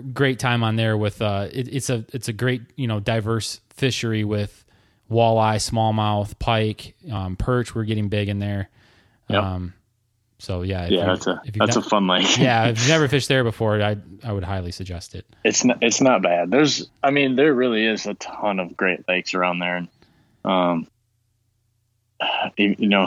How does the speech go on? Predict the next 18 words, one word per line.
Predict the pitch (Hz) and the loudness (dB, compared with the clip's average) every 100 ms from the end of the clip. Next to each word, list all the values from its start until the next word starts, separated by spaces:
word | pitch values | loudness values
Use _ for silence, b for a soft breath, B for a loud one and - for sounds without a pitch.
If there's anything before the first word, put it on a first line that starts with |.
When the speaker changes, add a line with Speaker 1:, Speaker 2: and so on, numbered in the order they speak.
| - | 2
Speaker 2:
even | - 117 | 2 6
the | 123 | 6
small | 104 117 104 107 | 6 6 6 6
little | 104 101 | 4 4
largemouth | 92 95 98 90 85 | 4 2 2 0 0
lakes | 87 90 - | -2 -2 -2
around | 92 92 | -4 -2
there | 92 90 | -2 0
that | 90 92 - - B B B - | 2 2 -2 -16 B B B -4
no | - 98 | 2 4
one | 95 95 95 | 4 2 0
seems | - 98 85 - | 0 0 0 -2
to | - | -2
go | 85 87 | 0 0
and | 85 | -2
fish, | - 90 85 - - | -2 -2 -2 -6 -2
they're | 92 87 | 0 2
unbelievable. | 90 87 85 92 - 80 87 | 0 0 0 0 -2 -6 -8